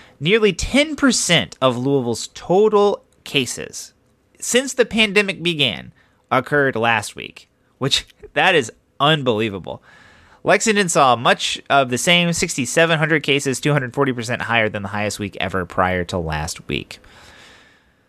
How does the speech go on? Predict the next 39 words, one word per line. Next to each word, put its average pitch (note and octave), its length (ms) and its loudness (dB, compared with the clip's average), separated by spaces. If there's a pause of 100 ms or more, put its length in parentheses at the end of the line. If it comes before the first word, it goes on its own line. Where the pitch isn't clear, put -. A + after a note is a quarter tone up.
(340)
Hospitalizations G#3+ 920 2
are D3+ 120 4
nearing F#3 640 -2
two F3+ 260 0
thousand C#3+ 600 0
people A#2+ 400 -4
per G#2 240 -8
day. E2+ 420 -8 (220)
That's - 200 0
still F#3+ 280 2
much E3 320 2
lower D3+ 320 4
than C#3 100 -4
the B2 80 -4
peak D3 240 -4
during C#3+ 240 -4
Delta, A#2 420 2
which A2 200 -2
was G#2+ 100 -4
about G2 300 0
twenty-six A#2+ 580 -4
hundred. G2 480 -2
So, - 140 -2
you F#2 140 -2
know, F#2+ 120 0
we're G2 120 4
about G2 240 0
a, F2+ 140 -6
we're G#2+ 200 -4
a - 100 -4
little C#3+ 220 2
bit C#3 160 0
more A#2+ 260 0
than G#2+ 180 -6
two-thirds G#2 420 -2
of G2+ 60 -16
the G#2 80 -4
way G2 200 -2
there. D3+ 400 2